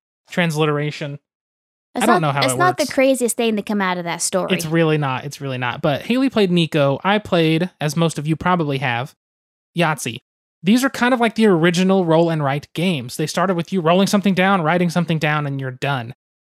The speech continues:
Speaker 1: They have advanced now to be so much more, but they're still fairly simple.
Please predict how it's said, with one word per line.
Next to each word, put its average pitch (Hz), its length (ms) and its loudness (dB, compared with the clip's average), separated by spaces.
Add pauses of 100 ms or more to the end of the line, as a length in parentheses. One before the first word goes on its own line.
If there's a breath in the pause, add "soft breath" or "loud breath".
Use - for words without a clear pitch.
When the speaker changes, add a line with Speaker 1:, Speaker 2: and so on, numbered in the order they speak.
Speaker 1:
They 190 120 4
have 196 240 0
advanced 170 440 0
now 160 200 2
to 165 100 -4
be 165 140 -4
so 196 180 0
much 170 220 2
more, 170 540 4
but 156 180 0
they're 160 100 2
still 233 300 2
fairly 175 360 2
simple. - 500 -4